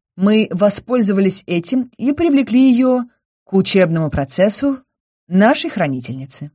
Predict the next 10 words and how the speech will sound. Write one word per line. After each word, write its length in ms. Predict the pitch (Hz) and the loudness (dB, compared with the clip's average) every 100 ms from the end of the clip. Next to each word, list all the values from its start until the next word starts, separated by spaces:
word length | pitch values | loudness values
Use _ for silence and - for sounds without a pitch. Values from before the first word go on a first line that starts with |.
| _ _ _ - | _ _ _ -12
От 180 | 165 _ | -12 _
концентрации 840 | - 180 - 190 196 196 196 - | -6 -4 -2 -2 2 2 0 -4
сочувственных 720 | 165 190 185 208 - 170 156 139 | -2 -2 -2 -4 -4 -4 -6 -8
взглядов 760 | 147 175 220 254 - _ _ _ _ _ - | -4 -2 0 -2 -10 _ _ _ _ _ -8
у 80 | 175 | -2
меня 240 | 185 202 | 2 2
волосы 480 | 190 254 170 143 147 | 2 0 -2 -4 -8
на 80 | 143 | -6
затылке 440 | 139 135 - 135 | -6 -6 -12 -12
зашевелились. 800 | 143 120 135 139 92 - - | -10 -8 -8 -8 -8 -12 -18